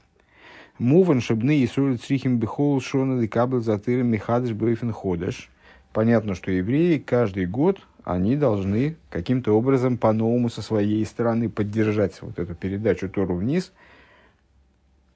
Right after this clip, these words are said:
принять её по-новому. "Бехол йоми ю вейноха хадошим". И согласно общему принципу,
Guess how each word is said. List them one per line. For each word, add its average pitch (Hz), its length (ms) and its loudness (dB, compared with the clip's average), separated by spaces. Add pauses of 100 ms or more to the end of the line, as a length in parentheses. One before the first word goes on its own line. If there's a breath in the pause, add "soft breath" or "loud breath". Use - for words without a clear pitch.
принять 131 520 4
её 98 440 2 (500)
по-новому. 113 680 4 (760 loud breath)
"Бехол 123 400 4
йоми 120 340 4
ю 117 200 2
вейноха 113 340 2
хадошим". 104 720 -4 (320)
И 110 180 -4
согласно 104 600 0
общему 98 340 -4
принципу, 98 640 -6